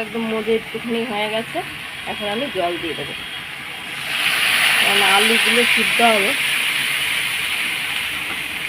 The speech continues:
আলুগুলো সিদ্ধ হবে দেখে একবারে জল দিয়ে দিলাম, আর দেবো না। এবার হতে থাক,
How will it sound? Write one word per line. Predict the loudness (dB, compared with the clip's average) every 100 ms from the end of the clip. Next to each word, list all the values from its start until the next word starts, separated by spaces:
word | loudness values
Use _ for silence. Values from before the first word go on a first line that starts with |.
| -6 -8 -8 -8 -8 -4 -2
আলুগুলো | -2 -2 -2 -4
সিদ্ধ | -8 -2 0
হবে | 0
দেখে | -2 -6 -6 -8
একবারে | -4 -4 -2 -4
জল | -4 -4
দিয়ে | -6 -10
দিলাম, | -10 -10 -8 -8 -10 -14 -16 -14 -12 -12 -12 -14 -6 -6
আর | -4
দেবো | -6 -6 -6
না। | -8 -10 -16 -12
এবার | -8 -8 -8 -12 -16 -16 -16 -16 -16 -14
হতে | -10 -10 -10
থাক, | -10